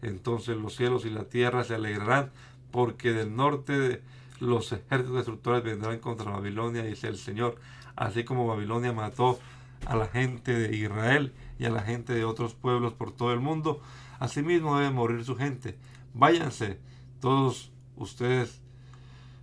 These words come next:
que escaparon de la espada, no se detengan ni mir-, para, para mirar, huyan mientras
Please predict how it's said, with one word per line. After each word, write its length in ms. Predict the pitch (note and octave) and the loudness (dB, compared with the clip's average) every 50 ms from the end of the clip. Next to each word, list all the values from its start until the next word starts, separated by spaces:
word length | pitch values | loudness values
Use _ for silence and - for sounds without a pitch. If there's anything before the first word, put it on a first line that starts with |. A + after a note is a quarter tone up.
| - - - | -20 -20 -12
que 120 | - - B2 | -4 -2 -2
escaparon 560 | A2+ - - - B2+ - - C3+ C3+ C3 A#2+ | -2 -2 -4 -6 -4 -2 0 2 2 2 2
de 80 | B2 | 0
la 80 | A#2 A2+ | 0 -2
espada, 460 | A2 - - - B2 A#2+ A#2+ - - - | -4 -2 -2 0 0 0 0 -2 -4 -6
no 360 | B2+ A#2+ A#2 C3 C#3 C#3 C3 | -6 0 2 2 2 2 0
se 160 | - - B2+ | -4 -4 -2
detengan 680 | A#2+ A2+ A2 - C3 C3+ C3 B2+ C3 B2+ A#2+ A#2 A2+ A2+ | -2 -2 -2 -2 -2 -2 0 -2 -2 -2 -2 -4 -4 -4
ni 140 | A2+ A2+ G#2+ | -4 -4 -4
mir-, 400 | G#2 A#2+ C#3+ D#3 D3 C#3 C3 - - - - - - - - | -4 -4 -4 -2 -2 -4 -4 -8 -12 -18 -20 -20 -20 -6 -2
para, 360 | A#2+ A#2 A2+ A2+ - - - | -2 0 0 -2 -4 -4 -4
para 180 | - A#2 A2+ | -4 -2 -2
mirar, 420 | A2 G#2+ A2 A2+ C3 D3 D3 C3 - - - - - - | -2 -2 2 4 4 4 4 2 -4 -12 -18 -20 -10 0
huyan 440 | D3 E3+ F3+ E3+ D#3+ D#3 D3+ C#3+ | 2 2 4 4 4 2 0 0
mientras 500 | C3+ B2 A#2 A2+ G#2 - - G2+ G2 - | -2 -2 -4 -4 -6 -8 -10 -10 -10 -12